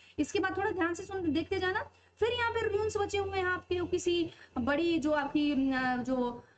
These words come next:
अ, यहाँ पे मस्जिद है, मस्जिद के ruins मतलब खंडर बचे हुए हैं। यहाँ पे आपकी खंडर इल्तुतमिश की कब्र है, यहाँ पे ये कब्र हो सकती है इल्तुतमिश की, यहीं पे कोहराम किया था मैंने। यहाँ पर आपका जो है अलाई दरवाजा, अलाई दरवाजा है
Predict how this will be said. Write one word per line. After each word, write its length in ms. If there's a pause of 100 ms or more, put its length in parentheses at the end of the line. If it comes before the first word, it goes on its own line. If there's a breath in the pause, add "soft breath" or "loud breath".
(120)
अ, 100
यहाँ 260
पे 140
मस्जिद 440
है, 80
मस्जिद 420
के 140
ruins 560
मतलब 220
खंडर 340
बचे 180
हुए 200
हैं। 160 (340 soft breath)
यहाँ 320
पे 120
आपकी 240
खंडर 300
इल्तुतमिश 500
की 100
कब्र 260
है, 180
यहाँ 200
पे 100
ये 320
कब्र 280
हो 140
सकती 280
है 60
इल्तुतमिश 400
की, 140 (480 loud breath)
यहीं 200
पे 160
कोहराम 400
किया 160
था 120
मैंने। 280 (360 loud breath)
यहाँ 260
पर 160
आपका 280
जो 140
है 160
अलाई 380
दरवाजा, 460
अलाई 180
दरवाजा 400
है 260